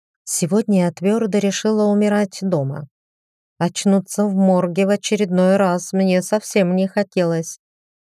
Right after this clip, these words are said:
поэтому, обложившись конфетами и журналами, я завалилась в свою кровать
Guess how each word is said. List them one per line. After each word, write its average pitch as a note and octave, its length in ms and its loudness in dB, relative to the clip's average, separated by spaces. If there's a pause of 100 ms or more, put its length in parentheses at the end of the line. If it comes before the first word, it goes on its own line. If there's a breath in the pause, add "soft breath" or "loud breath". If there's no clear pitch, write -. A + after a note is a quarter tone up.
поэтому, G3 400 0
обложившись E3+ 720 0
конфетами D#3+ 840 -2
и D#3 40 -2
журналами, A3 800 -2 (340)
я G3+ 340 4
завалилась F3+ 680 2
в - 140 -12
свою D#3+ 360 0
кровать D#3 800 -6